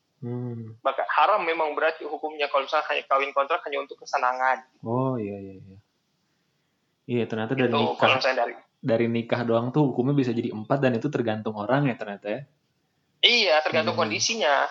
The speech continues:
Speaker 1: Iya,
Speaker 2: Makanya,
Speaker 1: iya.
Speaker 2: eh, eh, misalnya pernikahan itu nggak, hukumnya nggak cuma satu,
Speaker 1: Hmm.
Speaker 2: tapi itu salah satu ibadah yang fleksibel, eh, hukumnya itu fleksibel, tergantung
Speaker 1: Iya, iya.
Speaker 2: dari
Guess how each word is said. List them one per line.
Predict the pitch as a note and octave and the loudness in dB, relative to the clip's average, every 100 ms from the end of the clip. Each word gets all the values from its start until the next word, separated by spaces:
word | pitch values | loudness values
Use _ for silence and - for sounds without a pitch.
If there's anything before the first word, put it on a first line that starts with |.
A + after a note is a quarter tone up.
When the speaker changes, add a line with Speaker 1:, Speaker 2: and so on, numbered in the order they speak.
| - | -6
Speaker 1:
Iya, | A#2+ | -2
Speaker 2:
Makanya, | A#2 E3+ G#3+ A3 | 0 2 2 -2
Speaker 1:
iya. | - _ | -8 _
Speaker 2:
eh, | D3+ C#3+ - _ _ _ _ | -2 -2 -4 _ _ _ _
eh, | D3 D3 D3+ D3+ C#3+ C#3+ D3 | 0 2 4 4 2 2 -2
misalnya | D3+ D#3+ D#3+ | 0 -2 0
pernikahan | D3 D3 D#3+ | -2 0 -2
itu | - A3 A3 - _ _ - - - - | -2 -4 -6 -14 _ _ -20 -12 -12 -10
nggak, | D3 D#3+ - - _ _ | -2 0 0 -4 _ _
hukumnya | - - D#3 G#3+ | -8 -4 -2 -2
nggak | F3 - | -2 -2
cuma | C#3+ | 0
satu, | D#3+ G#3 - D3+ D#3+ - | 2 2 0 -4 -6 -6
Speaker 1:
Hmm. | - C3+ D#3+ | -4 0 2
Speaker 2:
tapi | D3+ C3+ | 2 0
itu | A4 G#4 - - | -2 -4 -8 -12
salah | - F3 D#3+ | -2 2 2
satu | D#3+ D3+ E3+ | 2 -2 -2
ibadah | E3 D#3 F#3+ | -2 -2 0
yang | F3+ F3+ | 0 0
fleksibel, | F3 D#3 - - F3 D#3 D#3 | -4 -10 -12 -10 -8 -6 -8
eh, | D#3+ D#3+ D3+ D3 | 0 2 2 0
hukumnya | - D#3+ E3+ | -6 -4 -4
itu | G#3+ G#3+ _ | -4 -8 _
fleksibel, | - D#3+ E3+ D#3 E3 C#3+ - | -6 -4 -6 -2 -2 -2 -6
tergantung | - C#3 C#3+ D#3 | -4 -2 -2 -2
Speaker 1:
Iya, | |
iya. | C#3+ | 0
Speaker 2:
dari | D#3 | 0